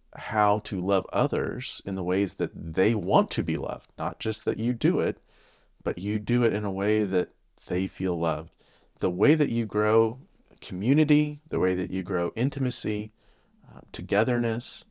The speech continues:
the way that you grow those things together is how we understand this whole concept of love. And it can be love, respect, honor, value.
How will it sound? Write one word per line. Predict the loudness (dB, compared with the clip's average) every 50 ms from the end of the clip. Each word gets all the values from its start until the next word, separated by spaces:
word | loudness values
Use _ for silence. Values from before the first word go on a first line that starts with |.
| _ _ _ _ _ _ -6
the | -4 0
way | 2 4 4 4
that | 4 2
you | 0 -2 -2
grow | 0 2 2 4 4
those | 4 2 0 -2 -4
things | -6 -6 -6 -6 -6
together | -8 -8 -4 0 0 2 2 2 0 -2 -4 -6 -10 -14 _ _ _ _ _ _ _ -8
is | -2 0 0 0 0 -2
how | -8 -10 -6 -2 0 2 2 4 2 2 0 -4 -8 -18 -20 -20 -20 -18 -14
we | -10 -8 -6 -4 -2 -2 0 0 0 -2 -4 -6 -14 _ -4
understand | -2 0 2 2 2 0 0 0 -2 -2 -2 0 0
this | -2 -2 -2
whole | -4 -6 -6 -8 -8
concept | -8 -6 -4 -4 -4 -4 -4 -2 -2 -2 -2 -4 _ _ _ _ _ _ _ _ _ _ _ _ _ -6
of | -4 -2 0
love. | 2 2 2 2 0 -4 -10 -14
And | -12 -12 -12
it | -10
can | -10 -6
be | -6 -4
love, | -2 -2 -2 0 0 0 -2 -4 -6 -8
respect, | -6 -6 -4 -4 -6 -6 -2 -2 0 0 0 -2 -6 -10 -18 -18 _ -20 _ _ -12
honor, | -8 -6 -4 -4 -2 -2 -2 -4 -6 -8 -12 _ _ _ _ _ _ _ _ _ _ _ -14
value. | -6 -2 0 0 2 2 0 -2 -2 -2 -4 -6 -6 -10